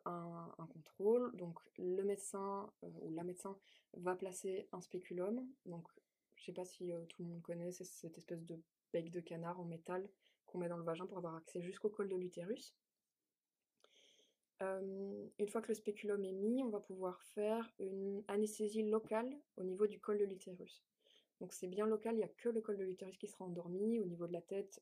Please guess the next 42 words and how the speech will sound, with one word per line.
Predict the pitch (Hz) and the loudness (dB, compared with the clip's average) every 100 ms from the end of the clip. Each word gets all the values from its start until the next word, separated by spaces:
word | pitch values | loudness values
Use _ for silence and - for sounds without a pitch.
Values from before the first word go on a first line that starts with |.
| - | -10
on | 170 | -8
est | 165 160 | -6 -8
complètement | - 185 180 175 170 | -6 -4 -2 -2 -2
éveillé, | 165 165 160 180 208 214 - | -4 -4 0 4 4 2 -2
et | 170 | -6
même | 170 175 | -4 -2
au | |
niveau | 165 160 165 | -4 -4 -6
du | 170 | -4
vagin, | 165 165 170 180 | -2 -2 -2 -8
par | 170 | -10
exemple, | 160 165 170 - - | -10 -8 -10 -14 -16
on | 165 170 | -16 -14
s'est | - 170 | -10 -8
éveillé | 165 160 160 | -6 -6 -6
aussi. | 160 165 220 277 - _ _ _ _ _ _ _ _ _ - | -8 -6 -4 -4 -8 _ _ _ _ _ _ _ _ _ 2
Une | 226 | 2
fois | 226 240 226 | 4 2 0
que, | - 208 214 214 185 | 4 4 6 4 0
euh, | 175 170 | 0 -2
cette | 170 202 | 0 0
anesthésie | 202 190 180 - 180 175 170 | 0 -2 -4 -4 -2 -2 -4
est | 165 | -4
faite, | - 226 220 - _ _ _ _ _ - | 0 0 0 -12 _ _ _ _ _ -6
le | 180 | 0
médecin | 180 175 202 208 | 0 0 2 2
va | 185 | 2
prendre, | - 196 202 214 - 175 | -2 -2 0 0 -2 0
euh, | 175 170 170 170 170 | 2 4 4 2 0
un | 175 175 | -2 -2
outil | 170 - - 208 214 214 _ _ _ | -4 -8 -6 0 0 -2 _ _ _
qui | - 180 | -8 -8
ressemble | - - 190 190 | -8 -8 -6 -4
un | 175 | -4
peu | 170 185 | -4 -4
à | |
un | 170 170 | -2 -2
bic, | 165 165 202 - | -2 -4 -6 -4
mais | 180 | -4
qui | 180 | -4
serait | - 165 | -6 -6
complètement | - 196 208 185 180 | -6 -4 -4 -2 -4